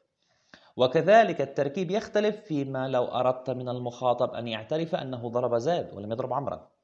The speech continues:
أنه ضرب أحد وضرب، ولكن تريد منه أن يعترف أن زيد هو المضروب، هو الذي،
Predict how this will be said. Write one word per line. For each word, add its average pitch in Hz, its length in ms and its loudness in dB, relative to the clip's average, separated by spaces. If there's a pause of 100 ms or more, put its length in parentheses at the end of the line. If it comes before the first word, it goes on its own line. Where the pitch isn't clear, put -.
(760)
أنه 98 140 -2
ضرب 190 280 8
أحد 185 340 2 (440)
وضرب، 92 560 -2
ولكن 107 340 -4 (160)
تريد 156 280 -2
منه 180 220 0
أن 165 60 -4
يعترف 180 360 2
أن 156 200 -2
زيد 175 240 6
هو 131 60 6
المضروب، 107 400 0
هو 139 140 6
الذي، 131 320 2